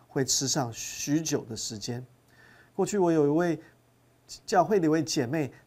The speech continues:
她嫁给一个犹太人，她在参加他们家族逾越节的晚餐的时候，常常都是吃到半夜。因此我们从这边发现，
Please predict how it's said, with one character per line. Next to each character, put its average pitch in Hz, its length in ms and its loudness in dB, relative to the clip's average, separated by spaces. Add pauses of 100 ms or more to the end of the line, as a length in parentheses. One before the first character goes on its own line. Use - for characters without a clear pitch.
她 165 160 2
嫁 175 220 2
给 135 180 -2
一 127 140 -6
个 131 120 -2
犹 123 220 0
太 160 220 -8
人， 110 200 -6 (540)
她 247 100 -4
在 254 220 0
参 240 240 -4
加 240 160 4
他 226 140 0
们 214 160 0
家 226 260 4
族 160 240 0
逾 151 120 -2
越 214 200 4
节 151 160 -2
的 156 80 2
晚 120 240 -4
餐 156 180 -4
的 147 120 -4
时 - 180 -6
候， 131 220 -4 (180)
常 147 240 -4
常 135 220 -6
都 147 120 -4
是 143 140 -6
吃 135 300 -4
到 127 220 -6 (100)
半 113 280 -6
夜。 98 160 -12 (840)
因 240 120 -4
此 240 200 4
我 160 80 6
们 147 100 -2
从 151 180 -2
这 165 140 0
边 175 220 2
发 156 200 -2
现， 151 240 -4